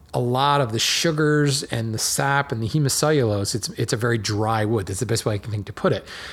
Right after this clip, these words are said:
So when torrefying it, there was quite a bit of cell degradation, and that actually caused some problems. So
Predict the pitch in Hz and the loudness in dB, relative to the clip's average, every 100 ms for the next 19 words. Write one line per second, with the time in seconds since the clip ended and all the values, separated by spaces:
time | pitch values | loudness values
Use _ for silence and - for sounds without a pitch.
0 | - - 156 135 127 123 131 120 - 277 | -10 -2 2 2 2 0 0 -2 0 2
1 | 269 - 117 107 104 104 107 - - - | 2 2 0 0 0 -2 -4 -8 -18 -6
2 | 147 143 127 - 185 214 170 143 - - | 0 0 0 0 2 2 2 0 0 0
3 | 135 131 110 127 110 104 95 101 113 - | 2 0 0 -2 -2 -2 -2 -2 0 0
4 | 190 175 - - 117 117 123 - 123 - | 0 -2 -6 -4 -2 0 0 0 -4 -2
5 | 123 117 - - - - - 117 110 131 | 0 0 0 -4 -6 -12 -4 -2 2 4
6 | 120 104 139 - 135 113 | 4 2 -4 0 2 2